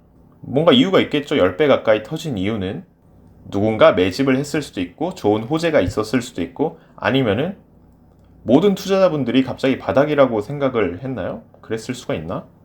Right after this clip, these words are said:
뭐 어쨌든 그런 이유들이 있어가지고 요런 식으로 거래량이 떴네요. 근데 그 후로는 이 주식은 여기 아래로는 단 한 번도 떨어지지 않고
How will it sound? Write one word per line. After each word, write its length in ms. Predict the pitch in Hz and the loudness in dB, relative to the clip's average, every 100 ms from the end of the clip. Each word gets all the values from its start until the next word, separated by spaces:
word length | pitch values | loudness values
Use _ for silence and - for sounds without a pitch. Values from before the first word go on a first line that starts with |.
| _ - | _ -6
뭐 160 | 143 104 | 2 4
어쨌든 520 | - 135 135 90 - - | 4 0 0 -4 -4 -6
그런 260 | 107 110 | -4 0
이유들이 320 | 98 113 113 | 0 0 0
있어가지고 720 | 87 - 110 90 - 113 165 135 | -2 0 2 2 0 -4 -4 -4
요런 180 | 92 101 | -2 -2
식으로 280 | 101 101 90 | -2 -4 -4
거래량이 400 | 98 92 92 90 | -4 0 0 0
떴네요. 480 | 143 131 87 101 - _ _ - | -2 -2 -4 -4 -8 _ _ -12
근데 260 | - 139 139 | -2 2 2
그 220 | - 139 | 2 0
후로는 600 | 135 175 170 117 143 196 - | 0 -4 -2 -2 -4 -8 -16
이 160 | - 90 | -14 -14
주식은 580 | - 92 95 123 175 - _ _ _ _ _ _ _ _ _ _ _ _ _ _ _ _ _ _ _ _ _ _ - - - - - - | -14 -14 -8 -6 -6 -12 _ _ _ _ _ _ _ _ _ _ _ _ _ _ _ _ _ _ _ _ _ _ -20 -20 -20 -20 -16 0
여기 440 | 107 127 139 147 110 | 6 8 6 4 4
아래로는 720 | 87 110 120 98 131 90 80 | 4 2 0 -2 -4 -6 -6
단 240 | - 107 | -2 -2
한 200 | 131 180 | 0 -2
번도 340 | 196 208 160 135 | 2 2 0 0
떨어지지 460 | 156 180 165 131 | 2 2 0 0
않고 520 | 92 82 - 139 87 | 0 0 -4 -4 -4